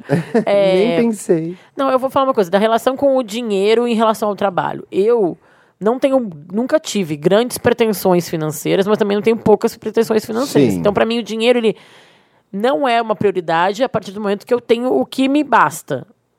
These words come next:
Speaker 1: Sim. Então,
Speaker 2: Então
Speaker 1: você entende no gráfico qual, quão relevante o dinheiro é pra você.
Speaker 2: É, então ele é importante. Agora, poder, por exemplo, eu não sei, pra mim esse poder e o fazer a diferença teriam que estar mais relacionados, sabe?
Speaker 1: Hum,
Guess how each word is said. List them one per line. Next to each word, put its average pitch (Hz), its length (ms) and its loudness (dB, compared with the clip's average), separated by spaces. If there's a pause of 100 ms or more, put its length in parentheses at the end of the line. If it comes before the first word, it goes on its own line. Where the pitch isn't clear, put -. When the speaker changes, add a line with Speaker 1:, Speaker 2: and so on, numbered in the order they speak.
(160)
Speaker 1:
Sim. 90 420 -2 (120)
Então, 117 140 0
Speaker 2:
Então - 100 -2
Speaker 1:
você 156 140 2
entende 123 400 0
no 113 100 0
gráfico 123 540 0
qual, 160 440 0
quão 143 160 2
relevante 151 440 0
o 165 40 -2
dinheiro 180 360 -4
é 226 80 -2
pra 226 160 -4
você. 233 80 -2
Speaker 2:
É, 185 340 2
então 160 320 -2
ele 190 100 -2
é 180 60 0
importante. 202 500 -2
Agora, 175 220 2
poder, 226 600 0
por 180 180 -2
exemplo, 165 680 -4 (1600)
eu 226 140 -6
não 262 100 2
sei, 254 220 2
pra 220 160 0
mim 220 140 0
esse - 180 -2
poder 220 520 0
e 233 40 2
o 220 40 0
fazer 208 280 0
a 214 40 4
diferença 202 680 0
teriam 208 300 0
que - 80 -14
estar 214 120 -2
mais 208 220 -2
relacionados, 202 720 -2
sabe? 143 320 0
Speaker 1:
Hum, 113 60 -12